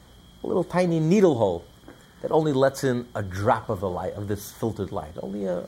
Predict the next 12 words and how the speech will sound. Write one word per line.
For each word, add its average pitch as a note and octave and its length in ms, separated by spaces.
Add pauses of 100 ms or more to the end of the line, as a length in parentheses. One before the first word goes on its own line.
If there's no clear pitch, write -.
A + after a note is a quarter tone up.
(100)
a - 80
little F3 280
ray. F#2 240 (1120)
That's G3+ 300
the E3 120
difference D3+ 460
between B2+ 520
the A2 60
different A2 340
categories G2 600
of F2+ 120
life, D#2 200